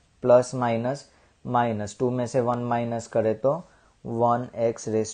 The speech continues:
to four, और बड़ा कौन है? टू, so आंसर यहाँ पे पॉजिटिव ही रहेगा। Understood?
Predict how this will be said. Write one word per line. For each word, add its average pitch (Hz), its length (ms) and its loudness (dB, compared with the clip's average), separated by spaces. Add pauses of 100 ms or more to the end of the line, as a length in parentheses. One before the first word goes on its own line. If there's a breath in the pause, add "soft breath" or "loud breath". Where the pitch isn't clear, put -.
to 135 100 0 (960)
four, 110 200 6 (140)
और 107 220 2
बड़ा 117 280 4
कौन 123 260 0
है? 113 100 -2
टू, 113 260 0
so 120 320 -2 (120)
आंसर 110 320 -6
यहाँ 104 180 -4
पे 131 80 -4
पॉजिटिव 123 520 0
ही 107 60 -2
रहेगा। 98 380 -6 (440 soft breath)
Understood? 113 500 -2